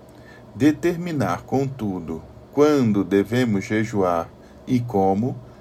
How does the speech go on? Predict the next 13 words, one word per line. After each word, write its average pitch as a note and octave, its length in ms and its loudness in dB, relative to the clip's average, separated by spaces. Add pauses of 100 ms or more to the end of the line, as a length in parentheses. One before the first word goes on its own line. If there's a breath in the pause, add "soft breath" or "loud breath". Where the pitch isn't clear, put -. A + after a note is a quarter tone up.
(160 loud breath)
de G2+ 160 0
acordo A#2 680 4
com G#2+ 240 0
o G#2 40 -2
que B2+ 160 0
convém A2 720 0
e G#2 140 0
é G2+ 100 6
útil A#2+ 480 0
para F2+ 240 -2
o E2+ 40 -2
corpo F#2 440 -4
católico, B2 800 2